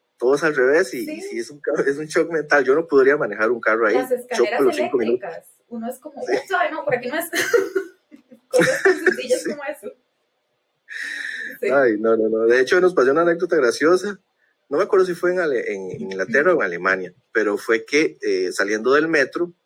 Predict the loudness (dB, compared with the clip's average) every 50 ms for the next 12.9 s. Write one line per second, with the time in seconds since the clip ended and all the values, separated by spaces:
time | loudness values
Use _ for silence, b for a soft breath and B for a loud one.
0 | _ _ 0 2 2 4 4 2 2 2 0 0 0 0 0 0 -2 -2 -4 -4
1 | -4 -4 -2 -2 -2 -2 -4 -4 -6 -6 -4 -4 -4 -4 -4 -6 -8 -8 -6 -6
2 | -4 -2 -2 0 0 0 0 -4 -8 -8 -8 -12 -12 _ b b b b b b
3 | b b b _ -14 -10 -8 -8 -2 2 4 4 4 4 2 2 4 2 2 2
4 | 0 -2 -2 -2 0 0 2 0 2 2 2 0 2 2 2 4 4 2 2 0
5 | -2 -2 -2 -2 -4 -6 -4 -2 -2 -2 -2 -2 0 2 2 4 4 2 0 -2
6 | -4 -8 _ _ _ _ _ _ _ _ _ _ _ -20 -20 _ _ -12 -10 -8
7 | -6 -6 -4 -4 -4 -4 -4 -2 -2 0 0 0 0 0 0 0 0 0 0 -2
8 | 0 0 -2 -2 -2 -4 -6 -8 -8 -6 -6 -6 -6 -8 -10 -10 -8 -8 -8 -6
9 | -4 -2 -2 0 2 2 0 0 -2 -4 -4 -4 -4 -6 -4 -2 0 0 2 2
10 | 2 0 -2 -2 -4 -4 -4 -4 -4 -6 -12 -10 -4 -2 0 0 2 0 0 0
11 | 0 0 0 0 0 -2 0 0 0 0 0 -2 -2 0 0 2 0 0 0 -2
12 | -6 -6 -6 _ -4 -2 -2 -4 -6 -8 -8 -8 -8 -8 -8 -10 -12